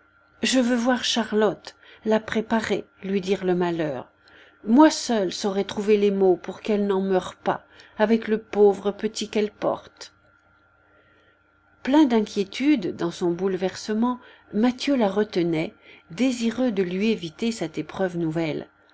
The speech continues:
Non, je t'en prie, Denis descendra, ou bien j'irai moi-même. » Avec une obstination douce, elle marchait toujours vers l'escalier. « Il n'y a que moi pour lui dire des choses,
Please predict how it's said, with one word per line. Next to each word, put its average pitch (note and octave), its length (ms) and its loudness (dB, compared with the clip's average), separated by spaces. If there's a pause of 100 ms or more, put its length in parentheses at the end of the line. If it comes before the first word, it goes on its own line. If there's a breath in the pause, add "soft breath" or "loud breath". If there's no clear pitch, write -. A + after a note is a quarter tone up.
(680 soft breath)
Non, G#3+ 320 6
je G#3 120 -2
t'en G3 240 -2
prie, F3+ 300 -2 (220 loud breath)
Denis B3+ 360 4
descendra, G3 720 -2 (520 loud breath)
ou C4+ 80 0
bien C#4 240 6
j'irai C4 280 2
moi-même. » F#3 580 2 (1300)
Avec D#4 280 0
une B3 160 4
obstination C4 720 -2
douce, A3 440 -2 (420 soft breath)
elle C4 160 2
marchait A#3 380 0
toujours G#3 340 -8
vers E3 200 -4
l'escalier. « E3 640 -6 (920 soft breath)
Il D#4 160 10
n'y D4 120 10
a C4+ 40 6
que D4 200 0
moi B3+ 340 4
pour A3+ 180 -4
lui G#3+ 160 -4
dire G#3+ 220 -2
des G#3+ 120 0
choses, G3+ 500 -2